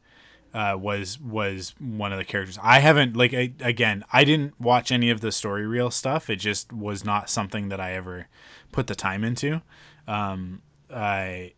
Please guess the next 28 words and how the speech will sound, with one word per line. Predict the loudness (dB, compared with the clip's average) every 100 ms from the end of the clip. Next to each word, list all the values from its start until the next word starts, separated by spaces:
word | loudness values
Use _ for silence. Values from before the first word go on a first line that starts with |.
| _ _
so | -4 2 6 6 6
I'm | 6 6 6
just | 2 2
going | 2 2
off | 2 0 -2
of | -8 -6
the | -4
information | -4 -6 -4 -4 -6
that | -8
I |
have | -10 -8
from | -10
other | -10 -10
people. | -10 -10 -18 -20 -20 -20 -16
But | 0 4 6 6 4 _ _ _ _ _
the, | -12 0 4 4 4 0 -2 -6
these | -4 0 0 0
characters | 2 4 2 -2 -6 -6 -8
of | -6 -4 -6 -8
Trace | -4 -2 -2 -4 -8
and, | -6 -6 -6 -10 -10
uh, | -8 -6 -8 -10
and | -10 -10 -4
Rafa | -4 -4 -8 -10 -14 _ _ _ _ _ -12
um, | -6 -4 -4 -6 -10 -12 _ _ _ _ _ _ -14
they | -2 2 4
were | 4 2 0
created | -2 2 4 4 4 2 2 -2 -6